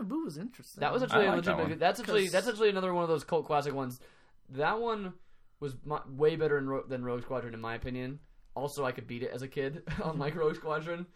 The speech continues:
Speaker 2: 'cause I got that game. I didn't own Rogue Squadron myself 'cause my friend owned Rogue Squadron, but I ended up getting Battle for Naboo and really loving it, and then I went in and, like, learned all the, how to beat
Speaker 1: You
Speaker 2: it
Speaker 1: know
Speaker 2: and
Speaker 1: what game I think gets lost in the shuffle that I really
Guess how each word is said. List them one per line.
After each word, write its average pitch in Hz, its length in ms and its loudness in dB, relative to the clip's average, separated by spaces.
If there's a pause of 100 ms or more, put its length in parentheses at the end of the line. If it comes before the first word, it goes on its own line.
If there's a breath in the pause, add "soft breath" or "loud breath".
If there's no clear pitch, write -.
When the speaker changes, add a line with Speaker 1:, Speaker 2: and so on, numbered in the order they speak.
(220 loud breath)
Speaker 2:
'cause 143 80 -8
I 165 80 -2
got 165 220 2
that 143 180 -2
game. 131 360 -4 (640)
I 147 60 0
didn't 160 220 -4
own 151 200 -2
Rogue 139 220 -2
Squadron 131 300 -2
myself 120 360 -2
'cause 117 120 -14
my 117 80 -4
friend 143 300 -2
owned 123 140 -4
Rogue 113 180 -6
Squadron, 110 400 -6 (300 loud breath)
but 117 100 -2
I 135 140 4
ended 143 160 -2
up 120 80 -6
getting 123 180 -4
Battle 117 200 0
for 117 100 -8
Naboo 107 480 -4
and 110 280 -12
really 135 400 -4
loving 117 340 -4
it, 104 220 -8
and 107 160 -8
then 107 80 -8
I 107 100 -6
went 110 220 -8
in 110 180 -8
and, 107 100 -12
like, 104 180 -12 (200)
learned 107 280 -8
all 101 120 -4
the, 101 160 -8
how 170 80 -6
to 101 120 -10
beat 160 200 -8
Speaker 1:
You 202 80 2
Speaker 2:
it 226 40 -4
Speaker 1:
know 285 100 -2
Speaker 2:
and 339 80 -2
Speaker 1:
what 339 180 -2
game 294 400 -6
I 214 140 -2
think 240 260 -4
gets 220 240 -2
lost 185 320 0
in 202 60 -6
the 185 80 -4
shuffle 190 680 -2
that 156 220 -4
I 139 80 -6
really 151 680 -4